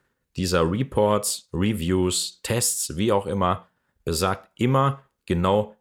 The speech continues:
das Gleiche. Im Top-End springt der X R vielleicht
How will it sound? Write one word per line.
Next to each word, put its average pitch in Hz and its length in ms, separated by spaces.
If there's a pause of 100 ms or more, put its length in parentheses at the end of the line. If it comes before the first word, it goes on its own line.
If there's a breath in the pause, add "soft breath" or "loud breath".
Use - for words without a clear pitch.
das - 240
Gleiche. 71 460 (1160)
Im 101 220
Top-End 113 680 (400)
springt 135 420
der 113 140
X - 180
R 98 140
vielleicht 87 460